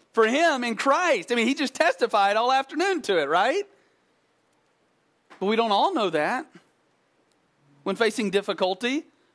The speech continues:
we're not all as energized and excited about trial and so when we pray, that's one of the,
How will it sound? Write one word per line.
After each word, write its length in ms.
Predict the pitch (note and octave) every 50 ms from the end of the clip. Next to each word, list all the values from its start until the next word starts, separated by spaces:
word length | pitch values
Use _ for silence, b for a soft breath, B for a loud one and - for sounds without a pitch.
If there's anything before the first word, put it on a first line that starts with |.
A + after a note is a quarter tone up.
| b b b
we're 100 | - A3
not 160 | A#3+ B3+ A#3+
all 240 | A3+ A3 B3 E4+ G4+
as 120 | E4+ A3 G#3+
energized 760 | G#3 G3 F#3 F3 E3 F#3+ F3 F#3 G3+ A#3 C4 C4+ B3+ -
and 140 | G3+ F#3+ F#3
excited 640 | F3 - - - G3 F3+ F#3 G3+ A3 B3+ C#4+ D4 B3
about 580 | G3 F#3+ F#3+ F#3+ F#3+ F#3 - - - _ _ -
trial 640 | - - F#3 F#3 G3+ A3+ B3 C4+ C#4+ D#4 D4+ C#4+ _ _ _ _ _ _ _ _ _ _ _ _ _ _ _ _ _ _ _ _ - G3
and 80 | F#3
so 140 | - B3+ A3+
when 120 | A#3 A#3
we 120 | A#3 A#3 G#3+
pray, 480 | - - A#3 A#3 B3+ D#4+ F4 D4 A#3+
that's 180 | A3+ A#3 A3+ -
one 140 | A3 A3 A#3+
of 60 | B3
the, 60 | A#3